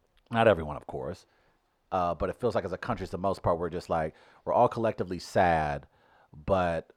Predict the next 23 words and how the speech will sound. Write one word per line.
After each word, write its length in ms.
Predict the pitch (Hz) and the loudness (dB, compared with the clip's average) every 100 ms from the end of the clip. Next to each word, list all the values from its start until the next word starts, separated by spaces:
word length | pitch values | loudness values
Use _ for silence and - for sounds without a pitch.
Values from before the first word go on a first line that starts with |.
| _ _ _ _ | _ _ _ _
we 560 | 80 85 95 101 98 90 | -14 -10 -6 -6 -4 0
are 260 | 90 85 | 2 0
going 460 | 78 73 92 92 90 - | -2 -8 -8 -8 -8 -10
to 600 | 95 87 82 82 78 76 - | -8 -6 -6 -8 -10 -14 -16
lean 340 | 110 151 175 | -10 -8 -4
on 140 | 113 87 | -4 -6
each 200 | 82 - | -8 -4
other 280 | 80 76 80 | -4 -4 -6
to 80 | |
find 400 | 80 - 95 87 | -8 -4 -2 -2
a 40 | 82 | -4
way 200 | 80 73 | -4 -6
through 300 | - 73 52 | -8 -10 -10
it. 140 | - _ - | -14 _ -12
And 100 | 117 | -8
I 120 | 107 - - | -8 -10 -6
think 360 | 147 143 139 - _ _ _ _ - 82 | -2 -2 -6 -16 _ _ _ _ -14 0
that 340 | 104 101 - - _ | 4 4 2 -16 _
does 300 | 120 98 85 - | 4 4 4 -2
say 260 | - 92 | -6 -6
something 440 | - - 78 87 80 | -4 -4 -4 -6 -8
about 360 | 69 78 73 | -4 -4 -4
humanity. 680 | - 80 71 - - - - | -6 -14 -14 -16 -18 -20 -20